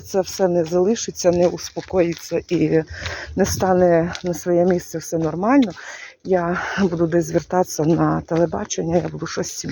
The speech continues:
робити. Тому що далі так жити не, невозможно.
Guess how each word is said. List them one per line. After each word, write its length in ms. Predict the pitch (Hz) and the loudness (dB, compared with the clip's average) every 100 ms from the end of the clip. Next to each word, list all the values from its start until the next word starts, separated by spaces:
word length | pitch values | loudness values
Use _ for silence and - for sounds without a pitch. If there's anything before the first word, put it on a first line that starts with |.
| - | -4
робити. 260 | - 85 - - - - - - - - - - - - _ - | -2 -4 -6 -12 -12 -12 -10 -10 -12 -12 -14 -16 -20 -20 _ -8
Тому 200 | 214 226 | -2 -2
що 160 | - | -2
далі 220 | 180 190 185 196 | -4 -4 -4 -6
так 160 | 185 175 | -8 -2
жити 300 | 196 190 180 | 0 0 4
не, 80 | 202 - 180 | 2 2 0
невозможно. 680 | 180 180 151 165 170 160 160 | 2 2 2 4 4 2 -2